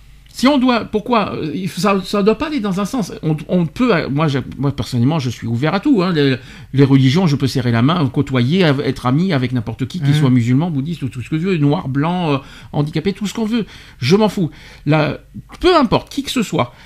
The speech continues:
Speaker 1: La pr-, le principal, c'est que, un, il faut accepter comme je suis, et deux, que j'accepte la personne comme elle est.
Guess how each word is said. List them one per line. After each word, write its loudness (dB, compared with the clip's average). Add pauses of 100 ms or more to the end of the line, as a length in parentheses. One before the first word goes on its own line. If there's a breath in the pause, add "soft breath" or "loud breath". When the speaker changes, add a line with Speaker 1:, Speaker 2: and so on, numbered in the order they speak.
(140 loud breath)
Speaker 1:
La 6
pr-, -2
le 6
principal, 2
c'est -4
que, 2 (180)
un, 4 (100)
il -8
faut -8
accepter -4
comme -6
je -2
suis, -2
et 4
deux, 0
que -2
j'accepte -2
la 0
personne -2
comme -2
elle -2
est. -6